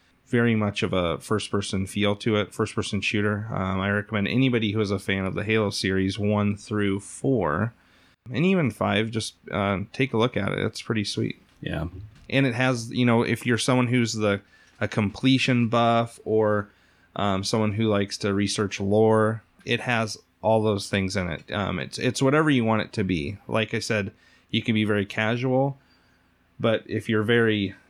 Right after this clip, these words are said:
Speaker 1: into it, it's been challenging 'cause, again, it's like the mentality of, like, when people get out of prison or, like, get out of the military, it's like you're, you're like, "Oh, I'm so glad I got out." Then the second day, you're like,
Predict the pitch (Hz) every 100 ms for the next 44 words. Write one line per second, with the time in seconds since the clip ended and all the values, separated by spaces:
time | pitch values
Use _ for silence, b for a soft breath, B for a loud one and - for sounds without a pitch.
0 | - 147 160 - 123 113 95 95 - 117
1 | 107 101 - 127 107 101 95 95 - 104
2 | 95 101 101 101 120 107 - 107 101 98
3 | 113 104 101 104 98 - 101 - 113 107
4 | 107 104 98 - 113 107 110 104 - 101
5 | 98 95 - 98 87 - - 107 107 104
6 | 98 101 104 104 - 92 90 104 - 98
7 | - 104 92 b b b b - 107 98
8 | 107 104 98 104 104 98 98 101 95 90
9 | 113 110 - 110 - 107 104 101 98 92
10 | -